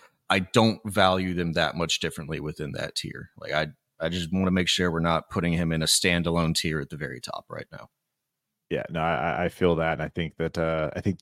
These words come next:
Speaker 2: the way that tight end is, is being viewed is shifting immensely. And, you know, uh, no bigger, we'll get into the next game here, no bigger, uh, way to say that than, than Kyle Pitts and of what we've seen his value go from and to. And,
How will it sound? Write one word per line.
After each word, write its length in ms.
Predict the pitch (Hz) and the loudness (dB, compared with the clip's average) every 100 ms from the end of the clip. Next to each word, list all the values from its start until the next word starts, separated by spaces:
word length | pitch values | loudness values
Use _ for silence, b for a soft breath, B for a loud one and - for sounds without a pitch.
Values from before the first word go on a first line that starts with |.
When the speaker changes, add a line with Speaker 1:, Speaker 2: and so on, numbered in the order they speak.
| - | 0
Speaker 2:
the 80 | 101 | 2
way 180 | 92 | 4
that 220 | 87 90 - | 2 -2 -2
tight 260 | 107 95 | 2 2
end 240 | 90 90 - | 2 -2 -2
is, 100 | 90 | -4
is 200 | 80 95 | -2 -6
being 260 | 76 87 80 | -2 -2 -2
viewed 240 | 78 78 | -4 -6
is 80 | 69 | -6
shifting 380 | - 87 - 76 | -4 -4 -2 -4
immensely. 580 | 73 78 80 - 73 71 | -4 -6 -6 -4 -4 -4
And, 160 | 73 B B B B B | -6 B B B B B
you 100 | - | 0
know, 200 | 80 80 | 2 0
uh, 180 | - 71 98 | -2 -4 6
no 200 | 104 117 | 10 12
bigger, 380 | 113 113 110 | 12 12 10
we'll 220 | 101 90 87 | 10 6 4
get 140 | 98 | 2
into 140 | 90 | 2
the 60 | 90 | -2
next 240 | 85 98 | 0 0
game 180 | - 92 | 0 0
here, 160 | 90 92 | 2 4
no 140 | 95 | 6
bigger, 380 | 95 95 98 95 | 6 6 6 8
uh, 220 | 92 87 | 6 4
way 440 | 69 65 69 95 98 | 2 -6 -2 2 4
to 120 | 87 | 4
say 200 | - 98 | 6 6
that 220 | 90 104 | 6 4
than, 240 | 90 85 - | 2 -4 -6
than 140 | 82 | -8
Kyle 320 | - 104 82 | 2 2 2
Pitts 380 | - 101 98 - | 0 2 2 0
and 140 | 80 | -4
of 120 | 76 80 | -4 0
what 160 | 85 | 0
we've 160 | 87 - | 0 -2
seen 240 | - 90 | -2 -2
his 240 | 78 95 87 | 2 0 2
value 340 | 82 82 82 | 2 2 0
go 160 | 82 78 | -2 -4
from 400 | - 85 85 87 | -2 0 0 -2
and 100 | 78 | -4
to. 320 | - 85 98 | -4 0 0
And, 160 | 71 | 0